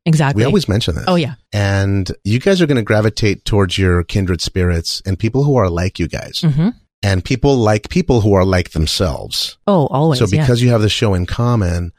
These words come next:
Speaker 2: all of a sudden it's very, very cool.
Speaker 1: Yeah.
Speaker 2: And you're always gonna recognize people that listen to other shows.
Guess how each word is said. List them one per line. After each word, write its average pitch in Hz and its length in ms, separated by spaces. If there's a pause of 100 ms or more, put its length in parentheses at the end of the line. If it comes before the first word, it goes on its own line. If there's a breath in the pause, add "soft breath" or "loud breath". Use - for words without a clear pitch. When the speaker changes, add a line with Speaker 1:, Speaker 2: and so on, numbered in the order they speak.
(200)
Speaker 2:
all 90 140
of 90 60
a 82 40
sudden 98 500
it's - 280 (200)
very, 101 280
very 87 280
cool. 82 380 (200)
Speaker 1:
Yeah. 156 220
Speaker 2:
And 113 80
you're 113 120
always 151 160
gonna 120 200
recognize 95 760 (180 soft breath)
people 110 240
that 98 120
listen 95 280
to - 140
other 90 240
shows. - 580